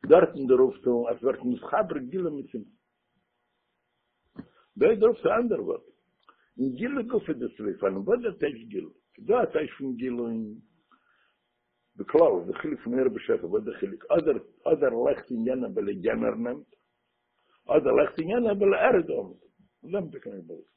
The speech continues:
וואס איז דער דא? דאס איז א, א, א, א, א מוזיק פון ביידע זאכן צוזאמען. וואס דער אין פון קאף, דער אין פון פלאפט.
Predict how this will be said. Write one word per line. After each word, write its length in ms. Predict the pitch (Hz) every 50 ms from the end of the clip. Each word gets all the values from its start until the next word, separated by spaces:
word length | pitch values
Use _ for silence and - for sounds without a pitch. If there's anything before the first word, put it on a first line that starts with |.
| _ _ _ _ _ _ _ _ _ _ _ _ _ _ _ _ _ _ _ _ -
וואס 160 | - 135 170
איז 280 | 185 - - 139 120 104
דער 120 | 120 113
דא? 120 | 117 139
דאס 140 | 170 214 190
איז 120 | - - 151
א, 40 |
א, 480 | 151 165 160 156 139 135 135 - - - - -
א, 320 | - 110 - - - 113 120 123 - -
א, 20 |
א 40 | 123
מוזיק 320 | 127 131 127 131 170 214 226 190 -
פון 120 | - 160 151
ביידע 220 | 165 165 151 156
זאכן 260 | 147 160 - 107 131
צוזאמען. 380 | 123 - 123 120 110 - - _ _ _ _ _ _ _ _ _ _ _ _ _ _ _ _ _ - - _ _ _ -
וואס 200 | 185 143 170 214 170
דער 100 | 156 147
אין 160 | 147 143 127 -
פון 140 | 131 127 -
קאף, 300 | - 117 110 120 120 117 117
דער 120 | - - -
אין 120 | 139 127 -
פון 180 | 151 160 160
פלאפט. 420 | - - 196 240 240 - - -